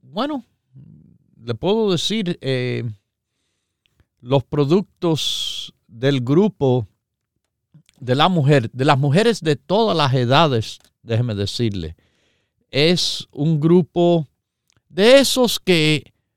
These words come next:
que hace gran diferencia. Este es un grupo en el cual la mujer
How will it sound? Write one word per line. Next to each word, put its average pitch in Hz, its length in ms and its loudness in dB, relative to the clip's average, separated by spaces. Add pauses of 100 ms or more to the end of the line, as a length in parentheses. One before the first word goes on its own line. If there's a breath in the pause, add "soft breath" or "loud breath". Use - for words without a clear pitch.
(420)
que 160 180 2
hace 214 520 2
gran 175 840 0
diferencia. 131 1040 -2 (1160)
Este 254 300 0
es 214 60 4
un 214 240 0
grupo 220 600 0
en 160 220 0
el 151 160 -2
cual 196 400 2
la 170 140 4
mujer 160 580 2